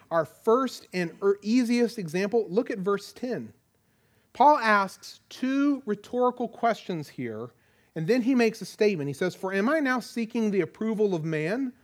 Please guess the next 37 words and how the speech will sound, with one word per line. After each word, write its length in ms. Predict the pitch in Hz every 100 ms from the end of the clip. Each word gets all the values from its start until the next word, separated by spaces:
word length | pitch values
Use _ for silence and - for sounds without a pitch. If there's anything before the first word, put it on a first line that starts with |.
| _ _ _
or 140 | 180 190
of 100 | 175
God? 320 | 190 233 143
Or 120 | 180
am 80 | 208
I 80 | 190
trying 380 | - 233 226
to 60 | 214
please 460 | - 180 185 226 220
man? 240 | 226 302
If 120 | -
I 120 | 175
were 100 | 277
still 200 | 294 254
trying 180 | - 220
to 80 | 196
please 260 | 185 185 156
man, 360 | 208 208 165 - - - _
I 80 | 220
would 160 | 302 220
not 280 | 208 233
be 180 | 190 202
a 60 | 165
servant 380 | - 208 190 165
of 140 | -
Christ." 320 | 277 220 151
My 140 | 214 208
assumption 720 | 190 - 220 254 254 302 285
here 380 | 247 285 311 294 _ _ _ - -
is 120 | 185
that 200 | 208 190
Paul 400 | - 254 285 285
is 160 | 220 -
contrasting 720 | 214 185 - 240 269 - 208
himself 540 | 185 180 - 185 180
with 160 | 190 165
these 400 | 190 185 170 -